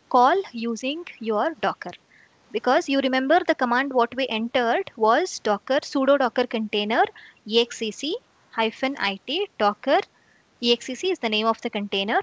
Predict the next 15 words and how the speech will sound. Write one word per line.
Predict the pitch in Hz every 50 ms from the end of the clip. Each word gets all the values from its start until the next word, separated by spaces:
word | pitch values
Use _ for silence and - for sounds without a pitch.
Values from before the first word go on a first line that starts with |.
| - - -
and | 202 208 247 339 392 - - _ _ _ -
bash, | 185 180 190 160 - 180 - - - - - _ _ _ _ -
right? | 220 277 392 - - _ _ - _ _
So | - - 311
we | 294 311
selected | 285 - 285 277 269 - - 370 381 262 -
bash | 285 254 294 349 - -
because | - 247 - 277 294 -
we | - 269
wanted | 262 233 214 208 220 262 254
to | - 269
go | - 233 226
inside | - 220 214 196 214 214 208
the | 240
container | - 233 226 220 233 233 269 370